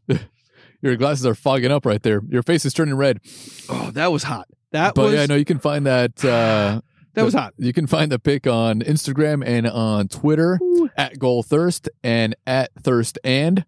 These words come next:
Speaker 1: Uh, so, I mean, it's, it's a very nice shot. We even have the, the, uh, the Steelers helmet in there
Speaker 2: Whew.
Speaker 1: 'cause it's representing the red hot Steelers right
Speaker 2: Yeah.
Speaker 1: now at eight and oh.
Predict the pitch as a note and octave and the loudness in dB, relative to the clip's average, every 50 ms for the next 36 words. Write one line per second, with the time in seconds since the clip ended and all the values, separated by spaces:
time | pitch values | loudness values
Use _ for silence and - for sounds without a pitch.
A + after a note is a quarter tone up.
0 | _ - - - - - - - A#2 - - A2 A2+ A2 A2 G#2+ G#2+ G#2 G#2 G#2 | _ -20 -20 -20 -20 -20 -20 -20 -14 -6 -2 0 2 2 4 4 4 2 2 0
1 | - - C3+ A#2+ A#2 A2+ A#2+ A#2 A#2+ A#2+ B2 A#2+ - A#2+ A#2+ A#2+ - C#3+ A2+ A#2+ | 0 0 0 2 2 2 0 0 0 -2 -2 -2 -2 -2 -4 -2 -2 -2 0 0
2 | C#3+ E3+ E3+ D#3 C#3 B2 B2+ C3 C#3 D3 C#3+ - - - - - - - - - | 2 2 2 0 0 0 0 2 2 0 0 -2 -4 -8 -10 -10 -10 -6 -2 0
3 | C#3 C3 C3+ C3+ C3+ C3+ C3 C3 C3+ B2+ B2 A#2 - - B2+ A#2 G#2 A2+ A#2 A2+ | 2 2 2 2 2 2 2 0 0 0 0 -2 -2 -2 -2 -2 -2 0 0 0
4 | A2 G#2 G2+ G2+ G2 G2+ - - D#3 D3+ C#3 C3+ B2+ A#2 - - - - C#3 C3+ | 2 2 2 0 0 -2 -4 -2 0 0 2 2 2 0 -2 -4 -6 -4 -2 -2
5 | C#3 C#3+ C#3 C3+ - - _ - C3 C3 C3+ C3+ C3+ C3+ C#3 D3 D3+ - - - | 0 0 0 -2 -2 -4 _ -2 -2 0 0 2 2 2 2 2 0 -2 -6 -10
6 | - - B3+ G#3 D#3 - C3 A#2 B2 A2 - - C#3 C#3 D3 C3 C#3 D3 C#3 - | -6 -4 -4 -2 0 0 0 0 -2 -2 0 0 0 2 2 0 0 0 -2 -2
7 | F#2+ F2 F2+ - _ _ _ _ _ _ _ _ _ _ _ _ _ _ _ _ | -8 -10 -14 -18 _ _ _ _ _ _ _ _ _ _ _ _ _ _ _ _
8 | _ _ _ _ _ _ _ _ - A#2+ G#2+ G#2 G2+ G#2 A#2+ B2+ C3+ C3 A2+ - | _ _ _ _ _ _ _ _ -2 -2 0 0 0 0 0 0 0 -2 -4 -6
9 | - A#2+ B2+ B2+ A#2+ - - - - D3 C#3+ C3 A#2 A2+ G#2+ G#2 G2+ - - - | -4 -4 -2 -4 -4 -6 -10 -6 -2 0 2 2 2 2 0 0 -2 -4 -4 -2
10 | A2+ A2+ C3 C#3+ C#3+ A2+ G#2+ G#2 G2+ G2+ F#2+ - _ _ _ _ _ _ - A#2 | 0 2 4 4 2 2 2 0 0 -2 -4 -6 _ _ _ _ _ _ -2 -2
11 | A2 G#2+ - - A#2+ B2+ C3+ - C#3+ C3+ B2 A2+ B2 A#2 A#2 A2 A2 | -2 -2 -2 0 0 0 0 0 -2 -2 0 0 2 2 2 2 0